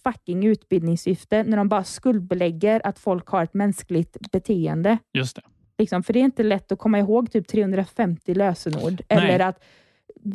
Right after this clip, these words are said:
Speaker 1: man vet, alltså, det är inte en allmän kunskap man får lära sig i skolan över att du ska ha olika e-postadresser och hit och dit.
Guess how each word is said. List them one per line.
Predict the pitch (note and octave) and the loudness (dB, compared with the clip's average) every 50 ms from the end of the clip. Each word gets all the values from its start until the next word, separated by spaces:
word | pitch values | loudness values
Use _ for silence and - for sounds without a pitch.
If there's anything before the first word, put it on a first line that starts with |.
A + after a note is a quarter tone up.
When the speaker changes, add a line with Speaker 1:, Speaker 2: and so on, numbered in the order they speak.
| G#3+ _ _ _ - | -10 _ _ _ -2
Speaker 1:
man | G#3+ C4+ C#4+ C#4+ | 0 2 2 2
vet, | B3 E4 D4+ A3+ F3 F3+ F#3 - - | 2 4 4 4 4 2 0 -2 0
alltså, | - C4 - C#4+ B3+ A3+ - | 0 0 2 0 -2 -2 -4
det | - - - - A3+ A3 C#4 C#4 | -8 -16 -14 -10 -4 0 2 2
är | C#4+ | 4
inte | D#4+ E4 - C#4+ | 2 2 2 0
en | B3+ - | 0 0
allmän | - C#4+ C#4+ C#4 B3 A3 G#3 G#3 A3+ | 0 0 2 2 2 2 2 2 0
kunskap | - - C4 A#3+ A3 - - G#3 F#3+ | 2 2 4 4 2 2 0 -2 0
man | G#3 G3 F#3+ | 0 0 0
får | - - | 0 0
lära | A3+ A3+ G#3+ F#3 F3 | 2 2 2 2 2
sig | - F#3 D#3+ | 0 0 0
i | E3+ | 0
skolan | - - - B3 A#3+ A#3 G#3+ F#3 E3 E3 F3 F3+ F#3 | 0 -2 -2 0 2 2 2 2 2 0 0 0 0
över | F#3 F#3 F#3 F3+ | 0 2 4 2
att | F3+ F#3 - - | 2 2 -2 -6
du | - F3+ G#3+ G#3 F#3 | -4 0 0 0 0
ska | - - - G3+ | 0 -2 -2 -2
ha | F#3+ E3+ F#3+ G3 F3+ D#3+ D#3 D#3+ E3+ - _ _ _ _ _ _ _ _ _ _ _ _ - - - - - | -2 0 0 0 0 2 0 0 -2 -4 _ _ _ _ _ _ _ _ _ _ _ _ -20 -20 -14 -6 0
olika | A#3 A#3+ A3 G#3 F#3 F3 F3 - F#3+ F3+ F3+ F3 E3+ E3+ E3+ - | 2 4 4 4 2 0 0 0 0 2 2 2 0 0 -2 -2
e-postadresser | - A#3+ A3+ G3 - - G3 E3+ - - F#3 F3 F3+ F#3 F3+ - - - - F#3 | 0 0 0 0 0 -2 -2 -2 -2 -2 -2 -2 0 -2 -4 -4 -6 -4 0 0
och | F#3+ F#3+ F3+ | 2 2 2
hit | G3 F#3+ F3 - - | 2 2 0 0 0
och | F#3+ | 0
dit. | F#3 E3+ D#3 - - | 2 0 0 -2 -6